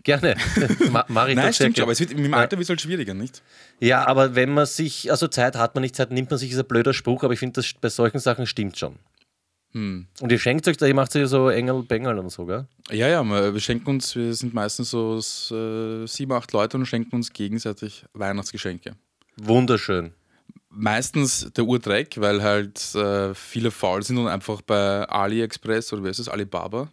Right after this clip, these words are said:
Speaker 1: Ja.
Speaker 2: Aliba-, Ali-
Speaker 1: Ja, dieses, ähm,
Speaker 2: Chinesische, wie auch immer,
Speaker 1: Asian,
Speaker 2: äh,
Speaker 1: Amazon,
Speaker 2: irgendein
Speaker 1: ja.
Speaker 2: Zeug bestellen. Und, aber es ist, es ist trotzdem nett, man betrinkt
Speaker 1: Aber
Speaker 2: sich.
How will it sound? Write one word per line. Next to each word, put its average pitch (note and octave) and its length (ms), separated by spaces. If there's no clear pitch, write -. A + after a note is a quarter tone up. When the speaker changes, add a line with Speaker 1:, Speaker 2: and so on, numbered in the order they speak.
Speaker 1:
Ja. A2 220
Speaker 2:
Aliba-, G#2 460
Ali- G#2 200
Speaker 1:
Ja, A2+ 120
dieses, G2 460
ähm, G2 280
Speaker 2:
Chinesische, A#2 540
wie G#2+ 80
auch G#2+ 80
immer, A#2 180
Speaker 1:
Asian, G#2+ 480
Speaker 2:
äh, - 20
Speaker 1:
Amazon, G#2 420
Speaker 2:
irgendein A2+ 220
Speaker 1:
ja. G#2 40
Speaker 2:
Zeug G2+ 240
bestellen. A2 460
Und, G2 260
aber C3+ 200
es F#3+ 100
ist, F#3 160
es D3+ 120
ist D3 80
trotzdem B2 300
nett, F#2 220
man G#2+ 100
betrinkt A#2+ 320
Speaker 1:
Aber A#2 140
Speaker 2:
sich. - 140